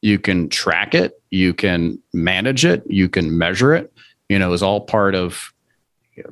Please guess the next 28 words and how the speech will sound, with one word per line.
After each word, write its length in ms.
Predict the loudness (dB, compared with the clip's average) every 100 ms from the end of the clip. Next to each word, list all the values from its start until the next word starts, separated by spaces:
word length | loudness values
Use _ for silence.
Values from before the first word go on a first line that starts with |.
| -6
not 280 | -2 -2 0
having, 520 | -2 -2 -2 -2 -4 -16 _ _ -8
you 80 |
know, 60 | -8 -10 _ _
three 240 | -4 0 0
four 300 | 2 2 2
oh 60 |
one 180 | 0 -2
K 220 | -2 -2
accounts 440 | -2 -2 -2 -2 -6
from 280 | -2 2
old 160 | 2 2
employers 800 | 0 2 2 2 2 0 0 0
and 180 | 0 0
not 180 | 0
knowing 220 | 0 0 0
how 160 | 0
those 200 | 0 0
investments 600 | 0 0 -2 -2 -2 0
all 180 | 0 2
work 280 | 2 -2 -2
together 640 | -2 0 0 0 -2 0
and 160 | 0 0
all 220 | 2 2
of 80 | 2
those 340 | 0 0 -2
things. 380 | -2 -2 -2 -6
By 340 | -4 -2 -2